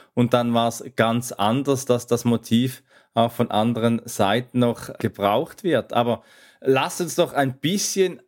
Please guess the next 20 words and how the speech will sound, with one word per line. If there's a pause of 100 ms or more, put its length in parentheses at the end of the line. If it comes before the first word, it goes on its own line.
mal
noch
zurückschauen,
eine
kleine
Recap
machen,
was
wir
in
den
ersten (220)
neun
Folgen (320)
denn
überhaupt
schon
alles
zusammengetragen
haben.